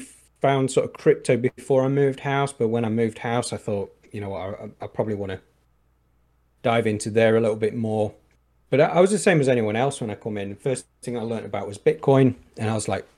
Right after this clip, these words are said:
"What is money?" And that was, like, a big shock to me, 'cause nobody teaches you that, you know, in school, or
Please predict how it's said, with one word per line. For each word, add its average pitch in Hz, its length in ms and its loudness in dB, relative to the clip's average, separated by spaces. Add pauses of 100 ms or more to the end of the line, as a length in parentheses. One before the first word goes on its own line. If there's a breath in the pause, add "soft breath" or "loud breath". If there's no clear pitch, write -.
(180)
"What 95 160 -2
is 101 80 -8
money?" 156 300 6
And 101 200 0 (280)
that 120 220 -4 (520)
was, 104 120 -6
like, 95 260 -2
a 85 220 -4 (220)
big 107 160 -2
shock - 300 -2
to - 80 -6
me, 117 140 2
'cause 113 180 -6
nobody 110 320 2
teaches 104 380 -4
you 101 120 2
that, 101 280 0 (840)
you 127 60 -4
know, 107 120 0
in 101 80 -4
school, 110 400 -2
or 92 200 -2